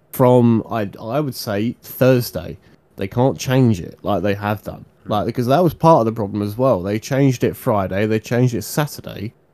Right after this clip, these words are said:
Speaker 1: and then they seemed, I don't think they did, obviously, but they seemed to change it, like, in the race as well.
Speaker 2: Hmm.
Speaker 1: Um, Hamilton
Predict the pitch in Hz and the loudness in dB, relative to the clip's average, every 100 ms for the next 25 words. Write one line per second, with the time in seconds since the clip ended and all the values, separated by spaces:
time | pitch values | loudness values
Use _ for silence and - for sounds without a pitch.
0 | _ - 123 127 135 131 120 - - 147 | _ -2 2 6 6 4 0 -2 -2 -2
1 | 147 110 98 104 107 120 95 85 87 104 | -2 -2 -4 -4 0 -2 -2 -4 -4 -2
2 | 98 87 90 82 - 95 101 90 101 - | -2 -2 -6 -8 -8 -8 -6 -6 -6 -6
3 | 127 123 117 - - - - 104 101 107 | -4 -2 -2 -4 -12 -20 -8 -4 -2 -2
4 | 110 - - 110 95 127 117 113 120 123 | -4 -4 -4 -4 0 0 2 0 0 0
5 | 117 131 123 127 156 135 - - 104 95 | 0 -2 0 0 -2 -2 -8 -16 -20 -20
6 | - - 101 110 110 113 113 110 - _ | -14 -2 2 4 4 4 4 2 -2 _
7 | _ _ _ _ - 123 147 143 - 131 | _ _ _ _ -8 2 4 4 2 2
8 | 123 117 | 4 2